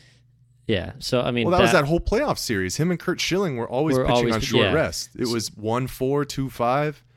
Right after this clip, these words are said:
Speaker 2: They got at least two starts within a seven-game series. And if you don't have a solidified fifth game starter, why are you gonna go, uh, roll out a bullpen game with Bryce Jarvis?
Speaker 1: You're
Speaker 2: Why aren't you gonna start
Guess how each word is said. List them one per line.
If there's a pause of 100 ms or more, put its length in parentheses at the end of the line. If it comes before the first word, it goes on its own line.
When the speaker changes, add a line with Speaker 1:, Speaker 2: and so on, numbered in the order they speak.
(520)
Speaker 2:
They
got
at
least
two
starts
within
a
seven-game
series.
And
if
you
don't
have
a
solidified
fifth
game
starter, (300)
why
are
you
gonna
go, (300)
uh,
roll
out
a
bullpen
game
with
Bryce
Jarvis? (100)
Speaker 1:
You're
Speaker 2:
Why
aren't
you
gonna
start